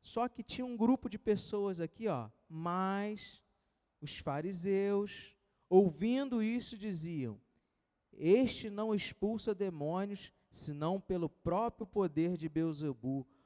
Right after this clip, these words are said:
o maioral dos demônios." Mas Jesus, sabendo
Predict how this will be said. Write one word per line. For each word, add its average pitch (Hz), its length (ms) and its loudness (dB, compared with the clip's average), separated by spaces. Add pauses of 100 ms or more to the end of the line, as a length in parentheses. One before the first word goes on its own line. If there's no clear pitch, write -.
(120)
o 139 80 -4
maioral 165 680 4
dos 170 180 -6
demônios." 135 960 -6 (560)
Mas 147 220 0
Jesus, 151 800 -2
sabendo 165 920 -2